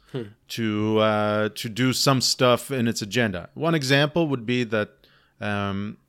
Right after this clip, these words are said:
Speaker 2: I need to dive in ex-, to ex-, the exact details, but the president, Biden, uh, gave, um, uh, forgiveness for some loans for farmers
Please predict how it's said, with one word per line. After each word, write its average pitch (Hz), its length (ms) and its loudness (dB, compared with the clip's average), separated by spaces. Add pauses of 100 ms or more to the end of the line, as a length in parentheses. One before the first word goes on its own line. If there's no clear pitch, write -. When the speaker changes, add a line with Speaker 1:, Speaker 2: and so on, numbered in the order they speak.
(100)
Speaker 2:
I - 40 -2
need 113 140 -2
to 107 80 -8
dive 110 480 -4
in 117 100 0
ex-, 98 320 -6
to - 180 -6
ex-, 98 200 -8
the 104 160 -2
exact 110 480 0
details, 156 320 0
but 110 160 -4
the 107 60 -8
president, 117 680 0
Biden, 139 440 -2 (440)
uh, 107 520 -2 (440)
gave, 120 640 -2 (100)
um, 107 600 -4 (500)
uh, 104 320 -10
forgiveness 139 680 0
for 120 340 0
some 123 260 -2
loans 135 540 0
for - 160 -10
farmers 170 760 -2